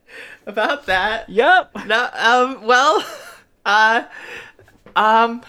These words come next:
Speaker 1: this person, okay. Do you think this person is being paid by Dramamine or not?
Speaker 2: Um,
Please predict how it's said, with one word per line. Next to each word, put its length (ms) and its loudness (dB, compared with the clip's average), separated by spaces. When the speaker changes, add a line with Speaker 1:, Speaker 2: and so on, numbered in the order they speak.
Speaker 1:
this 240 -8
person, 600 -4
okay. 400 -4
Do 120 -12
you 160 -6
think 220 -4
this 200 -8
person 320 -6
is 140 -10
being 260 -8
paid 580 -4
by 600 -2
Dramamine 680 -12
or 300 -4
not? 480 -10
Speaker 2:
Um, 400 0